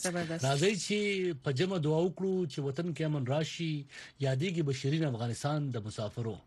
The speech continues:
Speaker 1: مم.
Speaker 2: او ما یو شعر پخوا ویلو، ما ته دغه شعر را یاد کړو، که ما ته اوس پوره یاد شي، قطعه وه.
Speaker 1: مهم.
Speaker 2: دا چې کله په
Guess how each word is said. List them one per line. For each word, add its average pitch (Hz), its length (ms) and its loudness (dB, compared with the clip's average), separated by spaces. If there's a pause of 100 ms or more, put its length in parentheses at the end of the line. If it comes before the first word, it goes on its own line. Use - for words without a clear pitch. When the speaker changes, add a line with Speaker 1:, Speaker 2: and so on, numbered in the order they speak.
(300)
Speaker 1:
مم. 165 380 -2
Speaker 2:
او 165 200 4
ما 190 140 2
یو 226 140 2
شعر 185 360 -2
پخوا - 240 0
ویلو، 185 280 4
ما 156 120 4
ته 147 120 -2
دغه 127 180 -2
شعر 156 200 0
را 143 120 2
یاد 151 160 2
کړو، 135 140 -4
که 131 60 0
ما 131 140 2
ته 131 60 -6
اوس 131 100 -2
پوره 139 200 0
یاد 165 120 2
شي، 156 100 -2
قطعه 135 260 2
وه. 147 180 4 (280)
Speaker 1:
مهم. 185 260 -2
Speaker 2:
دا 165 140 4
چې 165 100 -4
کله 165 200 0
په 139 400 0